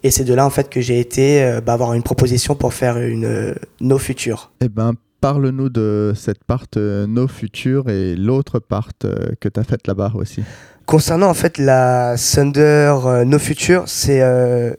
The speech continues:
Speaker 1: en fait, c'était une vidéo basée sur une minute parce que c'est le format Thunder, euh, pour chaque rider, du coup, bah, qui doivent, euh,
Speaker 2: C'est un,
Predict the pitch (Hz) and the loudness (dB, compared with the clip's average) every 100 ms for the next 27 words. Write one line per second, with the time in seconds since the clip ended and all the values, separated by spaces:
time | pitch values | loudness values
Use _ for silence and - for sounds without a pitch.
0 | _ - 127 160 160 139 143 131 139 151 | _ -8 -2 -2 -2 -2 -2 0 2 4
1 | 139 139 - 131 131 131 135 147 123 - | 2 0 -4 -2 0 2 2 2 -2 -4
2 | 135 - 120 127 127 127 127 123 127 135 | -6 -6 -2 2 2 2 2 4 4 6
3 | 123 117 107 - - _ 127 120 135 - | 6 2 0 -6 -20 _ -2 0 -2 -4
4 | 123 123 139 135 123 - 143 127 120 127 | -6 0 0 0 -4 -4 -4 -4 -6 -6
5 | 123 120 117 113 113 113 110 107 - - | -2 0 0 -2 -4 -6 -6 -8 -10 -6
6 | - 104 | -4 -4